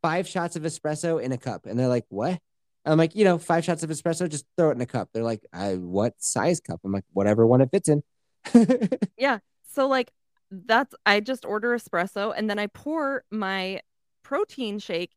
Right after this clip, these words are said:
Speaker 2: into the iced venti cup and it fills it up to the top. So my hundred and sixty calorie protein shake is really all I'm ingesting.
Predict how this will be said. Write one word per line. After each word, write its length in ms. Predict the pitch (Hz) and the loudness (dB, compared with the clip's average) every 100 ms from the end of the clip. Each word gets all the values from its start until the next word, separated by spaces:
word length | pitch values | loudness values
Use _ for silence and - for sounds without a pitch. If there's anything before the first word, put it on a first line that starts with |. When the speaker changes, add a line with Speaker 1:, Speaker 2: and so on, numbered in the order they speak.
| _ | _
Speaker 2:
into 640 | 226 254 277 - 277 254 240 - | -4 -4 -4 -6 -8 -6 -8 -10
the 240 | 202 240 - | -10 -8 -4
iced 360 | 202 214 - | -4 -6 -12
venti 440 | 180 202 214 - 190 | -8 -6 -6 -8 -10
cup 300 | 202 147 - | -6 -6 -6
and 120 | - 196 | -8 -8
it 80 | - | -10
fills 420 | - 254 294 277 | -2 -2 0 -4
it 140 | 302 - | -6 -2
up 160 | 208 - _ | -4 -4 _
to 100 | - | -12
the 120 | 190 185 | -10 -10
top. 460 | - 185 101 - _ _ _ _ _ _ | -6 -4 -4 -10 _ _ _ _ _ _
So 280 | - 240 233 _ | 0 0 0 _
my 300 | 202 202 233 262 | -6 -4 -2 -2
hundred 360 | 262 269 294 | -4 -4 -4
and 140 | 240 233 | -6 -6
sixty 500 | - 233 - 233 208 | -6 -8 -8 -12 -8
calorie 720 | 220 202 196 180 175 165 175 _ _ _ _ _ _ - | -6 -4 -4 -6 -8 -10 -12 _ _ _ _ _ _ -4
protein 460 | 277 285 247 185 | -2 -2 -6 -8
shake 280 | 185 185 175 | -6 -6 -4
is 180 | 180 170 | -6 -8
really 320 | 180 220 220 - | -4 -2 -2 -2
all 200 | 175 175 | -2 -4
I'm 160 | 170 | -6
ingesting. 720 | 165 165 190 196 - - 196 | -8 -6 -8 -8 -12 -14 -14